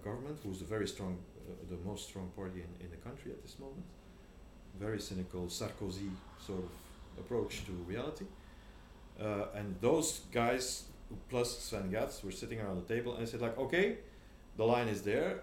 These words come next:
and you can save five more groups.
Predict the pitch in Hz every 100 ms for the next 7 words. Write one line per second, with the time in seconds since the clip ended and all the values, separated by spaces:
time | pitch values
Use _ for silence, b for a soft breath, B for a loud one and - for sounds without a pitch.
0 | - 123 123 117 110 101 - - 143 139
1 | 139 - - - 120 117 110 104 92 92
2 | -